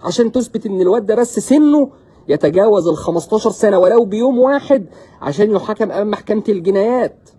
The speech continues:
لأن هو دلوقتي بيتحاكم أمام محكمة الأحداث، فمحكمة الأحداث دلوقتي أقصى حاجة هتديله عقوبة تحطه في دار رعاية. لو حطيته في دار رعاية هيدخل مع مين؟ هيدخل مع المشردين، هيدخل مع الأطفال اللي هم ملهمش أهلية،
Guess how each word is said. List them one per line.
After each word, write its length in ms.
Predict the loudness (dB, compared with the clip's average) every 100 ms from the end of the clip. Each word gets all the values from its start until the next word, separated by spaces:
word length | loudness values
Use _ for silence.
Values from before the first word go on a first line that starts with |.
| _ -20 -2
لأن 260 | 0 2 2
هو 240 | 2 2
دلوقتي 380 | 4 4 4 2
بيتحاكم 400 | -4 -4 -8 -6
أمام 280 | -4 -2 -2
محكمة 340 | -4 -2 -2 0
الأحداث، 760 | -2 -4 -8 -2 0 0 -2 -2
فمحكمة 520 | -4 -4 -4 -2 -2 -2
الأحداث 600 | -6 -6 -12 0 0 0
دلوقتي 520 | 0 2 2 0 -4 -4
أقصى 280 | -6 -6 -8
حاجة 220 | -4 -2
هتديله 400 | -2 -2 0 0
عقوبة 440 | 0 0 2 2 -2 -10 -6
تحطه 540 | -2 2 0 0 -2 -2 -10
في 160 | -8 -2
دار 300 | 2 2 2
رعاية. 380 | -2 -2 -4 -6 -12 -2
لو 140 | -2
حطيته 440 | 0 -4 -4 -2 0
في 60 |
دار 160 | 0 0
رعاية 320 | 0 -2 -2
هيدخل 440 | 2 2 2 2 2
مع 180 | -4
مين؟ 240 | -4 -2 -2
هيدخل 320 | -6 -4 -4
مع 200 | -2 -4
المشردين، 720 | -4 -4 -4 -2 0 0 0 -4 -16 -2
هيدخل 320 | 0 2 0
مع 180 | 0 -2
الأطفال 460 | -6 -8 -2 2 2
اللي 140 | 2
هم 220 | 0 0
ملهمش 400 | -2 0 0 0
أهلية، 600 | -2 0 0 2 2 0